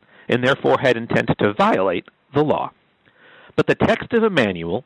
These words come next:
should not be used as the basis of a government lawsuit. Now, someone might argue that the memo doesn't apply in, like, a Medicare overpayment case before an A L J, because it's not being brought by the Department of Justice. But I would disagree.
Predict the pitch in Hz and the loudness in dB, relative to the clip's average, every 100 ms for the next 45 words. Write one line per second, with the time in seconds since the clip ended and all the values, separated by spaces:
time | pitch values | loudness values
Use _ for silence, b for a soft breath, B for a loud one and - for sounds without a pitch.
0 | - 147 127 135 165 - 196 90 82 104 | -4 -2 2 2 0 -2 -4 -4 -6 -12
1 | - - 147 151 175 165 - - - - | -10 -2 0 2 2 0 -2 -12 -16 -20
2 | _ - 151 131 92 80 90 - 123 120 | _ -2 0 0 -2 -2 -8 -2 0 0
3 | - - - _ _ B B B B B | -4 -14 -16 _ _ B B B B B
4 | B - 143 151 - _ - - - 269 | B 0 0 0 -6 _ -10 -8 -2 0
5 | 262 180 135 226 - 101 92 90 104 127 | 2 0 2 0 2 2 2 0 0 2
6 | 131 170 165 - 151 170 160 - 113 101 | 2 2 2 2 0 0 0 0 2 2
7 | 107 98 90 107 101 107 123 - 113 - | 2 0 0 0 2 2 0 2 0 2
8 | 175 147 - 92 80 - 104 73 - 123 | 2 2 0 -4 -6 -4 -4 -4 -6 -8
9 | - 101 92 95 92 95 98 135 73 - | 0 2 2 0 2 0 2 0 -2 -12
10 | b b b b b - 101 107 - 101 | b b b b b -4 -2 -2 -2 -2
11 | 98 - 98 90 95 90 - 92 87 92 | -2 -2 -6 0 0 0 2 2 2 -2
12 | - - 104 - 87 76 131 - - - | -4 0 0 0 -4 -2 -2 -2 -8 -14
13 | - - _ 156 220 262 208 233 - 170 | -14 -16 _ 0 4 2 2 0 0 -2
14 | 175 - | -2 -2